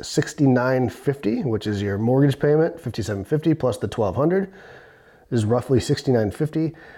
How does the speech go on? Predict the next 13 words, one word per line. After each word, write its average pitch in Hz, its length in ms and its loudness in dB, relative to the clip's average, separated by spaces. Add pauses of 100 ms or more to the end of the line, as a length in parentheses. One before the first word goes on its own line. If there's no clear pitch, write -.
(120)
minus 131 460 0
income, 160 560 2 (320)
which 113 180 -6
in 107 80 0
this 123 140 2
case - 320 -2
is 98 100 -6
five 104 360 -2
grand. 95 400 -4 (1080)
That - 460 0
scenario 160 760 2
would 117 140 2
re-, 120 280 4